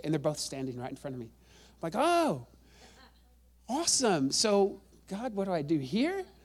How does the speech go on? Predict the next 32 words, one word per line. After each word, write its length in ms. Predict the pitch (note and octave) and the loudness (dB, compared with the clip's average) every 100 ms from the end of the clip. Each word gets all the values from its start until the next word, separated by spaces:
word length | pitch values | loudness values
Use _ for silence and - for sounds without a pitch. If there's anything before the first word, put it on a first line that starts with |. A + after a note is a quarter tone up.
| - - - | -20 -16 0
Um, 400 | E3 D#3 C3+ - | 2 4 2 -2
no, 140 | D3+ C#3 | -2 0
I'm 160 | C3 | 0
kidding. 340 | C3 C#3 B2+ C3 | -2 -2 -4 0
We 120 | D#3+ | 2
actually 240 | G3 - E3+ | 4 4 2
have 160 | D#3 | 0
that 160 | C#3+ C3+ | -2 -4
conversation 500 | D#3 B2+ - C3+ C3+ | -6 -6 -6 -8 -6
quite 220 | - C#3+ | -4 -4
a 20 | |
bit 160 | B2+ - | -4 -8
with 140 | C3+ | -10
people, 320 | - - C#3 | -10 -8 -6
and 100 | C#3 | -2
here's 220 | C#3+ G#3 F#3 | 0 0 0
what 100 | F3+ | 0
we 140 | D#3+ | -2
advise 320 | C#3 C#3 C#3 | -2 -2 -2
them 120 | C#3 B2 | -4 -8
to 100 | - | -8
do. 200 | C3+ B2 A#2+ - - - _ _ - - - | -6 -6 -12 -20 -20 -20 _ _ -18 -14 -4
Um, 300 | C#3+ C3+ C3+ - - - - - - - | 0 0 0 -6 -20 -20 -20 -20 -20 -4
we 360 | D3 G#3 G#3+ A3 | 4 6 6 2
advise 380 | E3+ D#3 E3+ E3+ | -2 0 2 2
them 100 | E3+ | 2
to 160 | D#3 C3 | 0 -2
sit 240 | - G3+ | 0 2
down 200 | F#3+ F3+ | 4 2
with 100 | - | 0
their 80 | F#3+ | -4
spouse. 540 | - D3 B2+ - - | -4 -4 -6 -6 -6